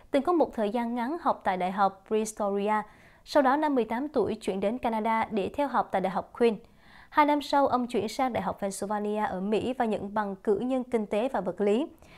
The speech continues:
Năm một nghìn chín trăm chín mươi lăm, ông chuyển đến California và theo học tại Đại học Stanford, sau đó mới quyết định dấn thân vào lĩnh vực kinh doanh.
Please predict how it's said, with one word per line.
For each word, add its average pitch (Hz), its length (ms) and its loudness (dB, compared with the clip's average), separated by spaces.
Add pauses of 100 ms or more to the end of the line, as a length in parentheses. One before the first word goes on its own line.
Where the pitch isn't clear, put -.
(200)
Năm 349 100 6
một 311 140 6
nghìn 233 120 0
chín 269 200 -2
trăm 269 220 0
chín 311 140 -2
mươi 294 100 -2
lăm, 262 280 2
ông 254 160 -2
chuyển - 160 -6
đến 202 160 -4
California 240 720 -2 (300)
và 233 220 4
theo 294 180 0
học - 240 -2
tại 196 120 0
Đại 180 100 -2
học 185 200 -2
Stanford, 208 540 0 (340)
sau 233 200 0
đó 208 160 2
mới 208 260 0
quyết 359 160 0
định 180 260 -4
dấn 226 220 0
thân 269 200 2
vào 214 160 2
lĩnh 190 140 0
vực 190 220 -4
kinh 196 160 -2
doanh. 208 180 0